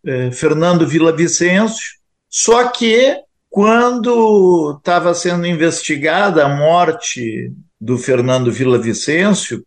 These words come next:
pela Diana Salazar, pela estrutura também totalmente corrupta da estrutura do judiciário, sempre tentavam colocar na conta do Correa. Inclusive foram assassinados os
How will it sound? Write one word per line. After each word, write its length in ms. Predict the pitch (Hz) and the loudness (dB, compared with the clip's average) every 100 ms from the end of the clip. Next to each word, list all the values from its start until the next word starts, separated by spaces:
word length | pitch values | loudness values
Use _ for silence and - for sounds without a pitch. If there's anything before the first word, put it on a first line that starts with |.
| _ | _
pela 240 | 131 127 123 | 0 0 0
Diana 340 | 127 127 120 | 0 0 0
Salazar, 720 | - 120 110 104 127 160 170 | 0 2 2 2 0 0 -2
pela 200 | 131 127 | -2 -2
estrutura 1000 | 110 - 139 127 127 143 135 127 107 107 _ _ _ _ _ _ | -2 -4 -4 -4 -2 2 4 4 2 -2 _ _ _ _ _ _
também 480 | 131 110 139 147 143 | 0 0 0 -4 -2
totalmente 760 | 143 147 135 123 127 127 - | -2 0 0 0 0 -2 -6
corrupta 760 | - 120 104 147 175 - - 107 | 0 0 2 2 2 -2 -2 0
da 140 | 104 | 0
estrutura 640 | 117 - 123 120 - 127 113 | -2 -4 -6 -4 0 0 2
do 160 | 117 | -2
judiciário, 880 | 113 127 113 120 - 131 160 165 170 - - - _ - | -4 -4 -2 -2 0 0 2 0 -2 -8 -20 -20 _ -8
sempre 600 | - 214 254 262 302 208 | -4 0 0 0 -2 -2
tentavam 760 | 262 247 220 214 220 233 240 233 | -2 0 0 0 0 -2 -6 -4
colocar 880 | 247 240 240 226 - 196 220 240 - _ _ _ - | 0 4 4 0 -4 -2 0 -2 -8 _ _ _ 0
na 280 | 190 233 226 | 2 2 -2
conta 680 | - 208 214 226 - 254 262 _ _ | 2 4 4 2 0 -4 -4 _ _
do 320 | - 139 220 - | -6 0 2 2
Correa. 680 | 269 247 202 190 156 127 - _ - | 2 4 2 2 0 -2 -8 _ -4
Inclusive 640 | 165 180 208 170 208 208 | -2 0 2 2 2 0
foram 360 | 226 233 240 233 | -2 0 2 2
assassinados 1120 | 226 226 240 240 247 220 196 226 185 139 117 | 0 2 0 0 -2 0 0 0 -2 -4 -8
os 480 | 120 117 107 - | -6 -6 -6 -14